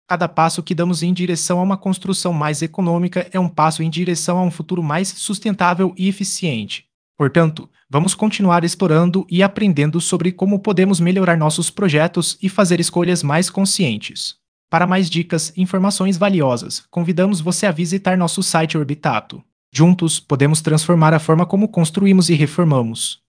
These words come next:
Perguntas frequentes: como posso economizar na construção da minha casa? A melhor maneira de economizar na construção é planejar bem. Defina um orçamento claro e respeite-o.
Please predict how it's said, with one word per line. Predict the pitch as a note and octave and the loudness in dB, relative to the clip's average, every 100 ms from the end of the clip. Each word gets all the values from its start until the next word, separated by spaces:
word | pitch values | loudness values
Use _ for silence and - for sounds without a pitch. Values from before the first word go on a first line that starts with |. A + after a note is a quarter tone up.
| _ | _
Perguntas | G#3 F3+ G#3+ A3+ G3+ | 0 4 4 4 2
frequentes: | F3+ F3+ - C3 D3+ - | 0 -2 0 -2 -2 -2
como | A3 A3 | 0 0
posso | - E3 F#3 | 2 2 2
economizar | E3 F3+ F3 E3 D3 D#3+ | 0 0 2 4 4 4
na | E3 | 2
construção | G3+ G3 A3 G3 - E3+ | 2 0 0 0 2 2
da | C#3 | 2
minha | A#2+ C3+ | 2 -2
casa? | C3+ C3+ E3 E3 A#2 - _ _ | 0 0 2 0 -4 -10 _ _
A | D3 | -2
melhor | C3+ C3+ C3+ | 0 2 4
maneira | E3 E3 C3+ C#3+ | 4 2 2 0
de | |
economizar | E3 F#3+ F#3+ G3+ E3+ E3+ | 0 2 4 4 4 4
na | D#3+ | 2
construção | D#3+ F3 F3+ F3+ - D#3 D3 | 2 -2 0 -2 2 2 2
é | |
planejar | D3 G3+ F#3+ C#3 A#2+ | 2 4 4 4 2
bem. | B2 A2+ A#2 - _ _ _ | 0 -2 -6 -14 _ _ _
Defina | D3+ D#3 C3+ | -2 0 -2
um | B2 | 0
orçamento | C3+ - D#3 C#3 F3 | -2 -2 -2 0 -2
claro | - E3+ E3 D#3+ D#3+ | 0 4 4 2 0
e | |
respeite-o. | F3+ G3 - C#3 A#2 D3+ A#2 | 0 0 -2 -4 -2 -2 -4